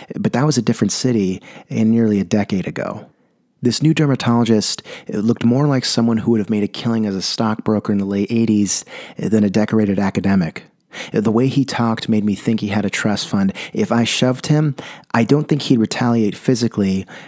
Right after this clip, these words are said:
but instead threaten to press charges. And had it not been for inclement weather and a dress code, he'd likely be in chubbies and a Ralph Lauren polo. But he was very nice and asked me to strip down to my underwear, which on this day was my tiniest pair of H and M briefs.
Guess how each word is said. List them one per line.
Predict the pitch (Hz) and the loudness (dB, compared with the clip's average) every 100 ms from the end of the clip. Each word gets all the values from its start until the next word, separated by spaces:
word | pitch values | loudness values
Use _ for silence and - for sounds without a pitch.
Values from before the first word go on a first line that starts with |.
| - | -12
but | - 117 | -6 -2
instead | 110 - 120 110 | -2 0 0 0
threaten | - 110 113 | 0 0 0
to | |
press | - 107 98 | 0 0 0
charges. | - 123 120 90 69 - - - _ - - | 0 2 2 0 -4 -8 -10 -14 _ -18 -4
And | 123 | 0
had | 120 117 | 2 2
it | |
not | 117 117 | 2 2
been | - | 0
for | - 113 | 0 0
inclement | 123 - 110 - | 0 0 0 2
weather | 123 113 107 | 2 4 4
and | 101 | 2
a | |
dress | 107 123 120 | 2 0 0
code, | - 104 101 98 - - - | 0 2 2 0 -8 -14 -12
he'd | - - 117 | -12 -4 0
likely | 120 113 113 | 0 2 0
be | 104 107 | 0 2
in | 104 | 2
chubbies | 101 - 113 104 98 | 0 0 2 2 0
and | 101 | 0
a | |
Ralph | 101 101 - | 2 0 0
Lauren | 104 98 95 | 0 2 2
polo. | 107 98 82 - - _ - - - 113 | 2 2 0 -4 -12 _ -16 -14 -8 -4
But | 117 | 0
he | 113 | 2
was | 120 117 123 | 4 4 2
very | 113 117 110 | 2 4 4
nice | 107 101 85 - - - | 2 2 -2 -4 -6 -8
and | - 101 101 | -6 -2 0
asked | 101 107 - | 2 0 0
me | 110 | 0
to | 98 | 0
strip | - 113 98 | 0 0 0
down | 107 101 | 0 2
to | 98 | 2
my | 95 | 0
underwear, | 110 113 107 98 95 92 - - - - - | 2 2 2 2 0 0 -4 -16 -16 -10 -2
which | 113 - | 0 2
on | 110 107 | 2 2
this | 135 - | 0 -2
day | 117 98 92 104 110 _ - - - - | 0 0 0 -4 -8 _ -20 -20 -14 -8
was | 113 | -4
my | 107 101 | -2 -2
tiniest | - 120 113 110 - | -2 0 2 0 -2
pair | - 107 | -4 -2
of | 101 | 0
H | 101 98 | 0 0
and | 107 | 0
M | 95 | 0
briefs. | 92 98 82 - - | 0 0 0 -4 -8